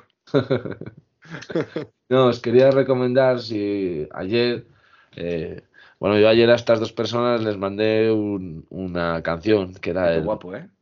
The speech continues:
Speaker 1: el blues de la fosa del Rancor o algo así se llamaba, ¿no?
Speaker 2: Sí.
Speaker 1: Es de un, es de un documental que está en Disney Plus, no sé si lo habéis visto, que es esto de Disney
Speaker 2: Bajo el casco es, ¿no?
Speaker 1: Star Wars, no, Galería. Se llama Galería, el libro de Boba Fett, y es un, un
Speaker 2: Es que
Speaker 1: detrás
Speaker 2: yo
Speaker 1: de,
Speaker 2: creo que es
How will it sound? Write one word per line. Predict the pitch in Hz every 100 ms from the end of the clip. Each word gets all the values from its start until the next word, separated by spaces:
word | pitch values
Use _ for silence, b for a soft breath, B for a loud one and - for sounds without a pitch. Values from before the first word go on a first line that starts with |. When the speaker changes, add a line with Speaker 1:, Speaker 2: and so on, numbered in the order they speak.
| _
Speaker 1:
el | 87 80 78
blues | 78 104 101
de | 107
la | 92 85 80 87
fosa | 90 92
del | 82
Rancor | 107 107 85 90
o |
algo | 87 92
así | 95
se | 95
llamaba, | 90 95 90
¿no? | 87 131 - B B B
Speaker 2:
Sí. | -
Speaker 1:
Es | 113 110
de | 135
un, | 131 - _
es | 123
de | 123
un | 131
documental | 127 123 123 127 127 113
que |
está | 104 104
en | 107
Disney | 107 107
Plus, | 120 101
no | 95
sé |
si | 90 98
lo |
habéis | 95 92
visto, | 104 - 92
que | 95
es |
esto | 92 98
de | 92
Disney | 90 95 95
Speaker 2:
Bajo | 95 92
el | 87
casco | 156 - 117
es, | 113
¿no? | 117 165 -
Speaker 1:
Star | - - 110
Wars, | 123 117
no, | 127 95
Galería. | 101 104 123 - - - _
Se | -
llama | 107 110
Galería, | 101 98 101 139 170 b b b -
el | 98
libro | 107 98
de | 98
Boba | 90 85
Fett, | - 92 87
y | 92
es | 92
un, | 104 98 95 92 92 87 B B B
un | 101
Speaker 2:
Es | 101
que | 98
Speaker 1:
detrás | - 104
Speaker 2:
yo |
Speaker 1:
de, |
Speaker 2:
creo |
que |
es | 110